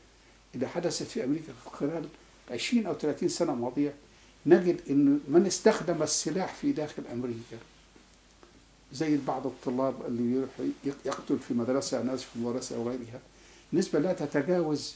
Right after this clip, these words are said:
لا ت-، اثنين بالمائة منهم أصولهم مسلمين، إنما ولدوا في أمريكا وأصب-، وت-، وتعلموا في أمريكا ولم يأتي من الخارج. ويعني نموذج الأم-، يعني ثقافته أمريكية تمامًا، إنما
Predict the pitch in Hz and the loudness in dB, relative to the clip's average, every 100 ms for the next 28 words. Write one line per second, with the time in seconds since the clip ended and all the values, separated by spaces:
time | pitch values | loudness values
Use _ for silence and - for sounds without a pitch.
0 | - 190 185 147 - 170 175 127 127 135 | -6 -6 -4 -6 -6 4 4 6 4 2
1 | 180 190 - - - - 160 180 160 143 | 0 -4 -12 -20 -20 2 4 6 4 -2
2 | - - - - 127 127 123 123 110 98 | -6 -10 -6 -4 0 0 0 -4 -4 -6
3 | - - - - - - 131 143 156 135 | -16 -20 -20 -20 -20 -6 0 2 4 4
4 | 180 208 175 175 165 156 175 175 180 - | 6 6 4 2 0 2 0 0 -4 -6
5 | - - - - - - 127 - - 202 | -20 -20 -20 -20 -16 -4 -2 -2 -6 -8
6 | - 131 131 139 127 120 165 214 190 180 | -4 -4 -2 -4 -2 0 2 2 0 -4
7 | 165 196 - 185 143 165 190 - 143 117 | -2 -4 -4 -2 -2 2 0 0 -2 -2
8 | - - - - - - - - - - | -6 -12 -14 -18 -20 -20 -20 -20 -20 -20
9 | - - - 131 131 120 139 135 131 - | -20 -20 -2 2 2 6 4 4 0 0
10 | 120 127 - 120 165 208 175 147 147 139 | -4 -4 0 2 4 4 4 2 -2 -4
11 | 143 139 123 131 131 131 - - 185 202 | -4 -4 -2 -2 -2 -6 -10 -4 0 0
12 | 180 - - 143 143 - 180 156 135 160 | 0 -2 0 2 2 4 4 6 6 6
13 | 127 98 - - - - - - - - | 6 0 -8 -18 -20 -20 -20 -20 -20 -20
14 | - 143 190 214 | -2 2 2 0